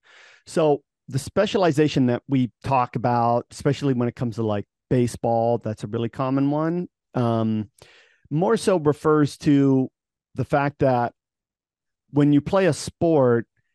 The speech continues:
you need to give your body a certain amount of rest so that it can kind of, like,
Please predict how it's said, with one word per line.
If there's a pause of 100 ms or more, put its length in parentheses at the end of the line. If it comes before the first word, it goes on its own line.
(180)
you
need
to
give
your
body
a
certain
amount
of (160)
rest (360)
so
that
it
can
kind
of,
like,